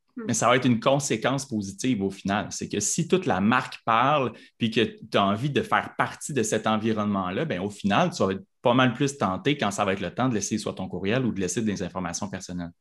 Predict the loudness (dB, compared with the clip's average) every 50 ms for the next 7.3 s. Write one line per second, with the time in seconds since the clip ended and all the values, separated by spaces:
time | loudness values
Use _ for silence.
0 | _ _ _ _ _ _ _ -14 -14 -12 -14 -16 -12 -10 -8 -4 -2 -2 2 2
1 | 2 2 2 0 0 0 2 2 2 2 0 -2 -2 -2 -2 -2 -4 -4 -8 -10
2 | -8 -6 -4 -4 -2 -4 -4 -6 -8 -6 -4 -4 -2 -2 -4 -4 -4 -4 -4 -4
3 | -2 -2 -4 -4 -4 -4 -8 -10 -10 -6 -4 -4 -4 -4 -8 -8 _ -8 -8 -8
4 | -10 -16 -20 -12 -10 -8 -4 0 0 2 2 2 0 -2 -2 -2 -2 -2 -2 -4
5 | -2 -2 -2 -2 -4 -6 -12 _ _ _ _ _ _ -4 -2 0 0 0 0 0
6 | -2 -2 -2 -2 -2 0 2 0 0 0 0 -2 0 2 2 0 0 -4 -8 -6
7 | -6 -6 -6 -6 -8